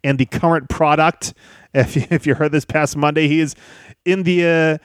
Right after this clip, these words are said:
he's in the camp and he's in the pocket of the W W E.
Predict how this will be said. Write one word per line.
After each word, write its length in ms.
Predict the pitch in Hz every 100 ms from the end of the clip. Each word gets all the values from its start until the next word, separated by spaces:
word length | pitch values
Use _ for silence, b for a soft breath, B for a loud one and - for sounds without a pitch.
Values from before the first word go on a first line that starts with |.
| b
he's 160 | 185
in 40 | 190
the 60 |
camp 320 | 190 226 233 226
and 80 |
he's 80 | 196
in 80 | 202
the 80 | 196
pocket 640 | - 247 247 123 - - - B - 117
of 100 | 180
the 80 | 165
W 240 | 156 180
W 380 | 170 208 190 214
E. 220 | 143 123